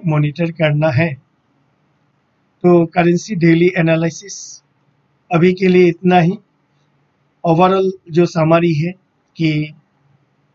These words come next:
फ्राइडे तक हमें all the currency pairs in total हमें ऑब्जर्व करना है to have a better understanding कि आने वाले हफ्ते में क्या हो सकता है। So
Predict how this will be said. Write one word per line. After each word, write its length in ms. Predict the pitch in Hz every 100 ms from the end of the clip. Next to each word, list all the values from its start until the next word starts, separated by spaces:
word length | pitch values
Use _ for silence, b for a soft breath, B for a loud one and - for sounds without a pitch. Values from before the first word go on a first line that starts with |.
| _ _ _ _ _
फ्राइडे 340 | - 180 175 185
तक 180 | 185 175
हमें 280 | 160 165 165 190 _ _ _ _ _ -
all 180 | 190 208
the 80 | 185 160
currency 320 | 156 143 151 147
pairs 380 | 151 143 - - _ 185
in 240 | 165 147
total 300 | 160 147 165
हमें 220 | 147 151 147
ऑब्जर्व 420 | 143 139 156 160
करना 320 | 165 156 151
है 240 | 151 156
to 260 | 160 185 156
have 140 | 156
a 80 | 156
better 420 | 147 143 151 147
understanding 600 | 143 147 - 160 160 165 175 _ -
कि 200 | 156 165
आने 200 | 165 156
वाले 220 | 156 151
हफ्ते 280 | 151 151 170
में 200 | 151 156 160 _ _ _ -
क्या 180 | 165
हो 180 | 147 139
सकता 400 | 123 - - -
है। 200 | 113 - _ _ _ _ _ _ _ _ _ _ -
So 260 | 165 156